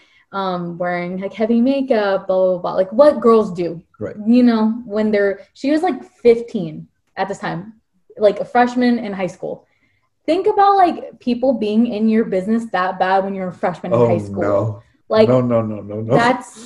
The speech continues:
Speaker 1: psycho. And then, like, I remember when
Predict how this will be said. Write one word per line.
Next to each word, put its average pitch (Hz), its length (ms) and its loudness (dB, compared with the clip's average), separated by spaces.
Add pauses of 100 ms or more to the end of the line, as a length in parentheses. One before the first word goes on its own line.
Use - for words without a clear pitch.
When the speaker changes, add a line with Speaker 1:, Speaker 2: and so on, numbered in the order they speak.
(100)
Speaker 1:
psycho. 220 560 2
And 214 340 -2
then, 247 560 2 (240)
like, 202 380 4
I 190 60 -2
remember 208 920 0
when 190 480 -4